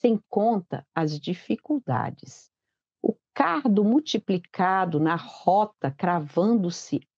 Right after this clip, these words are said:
aos pés andarilhos. A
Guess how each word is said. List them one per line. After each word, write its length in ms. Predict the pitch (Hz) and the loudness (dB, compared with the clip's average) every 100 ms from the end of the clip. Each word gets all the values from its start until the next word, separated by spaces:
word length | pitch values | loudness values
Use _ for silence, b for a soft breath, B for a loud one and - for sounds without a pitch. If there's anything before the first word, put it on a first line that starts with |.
| - | -2
aos 400 | 160 151 - - | 0 0 -4 -14
pés 540 | - 185 185 180 165 151 | -2 2 4 2 2 0
andarilhos. 920 | 151 135 139 143 131 135 - - - _ _ _ - | 0 0 0 -2 -2 -4 -8 -16 -20 _ _ _ -2
A 220 | 180 175 | -2 -2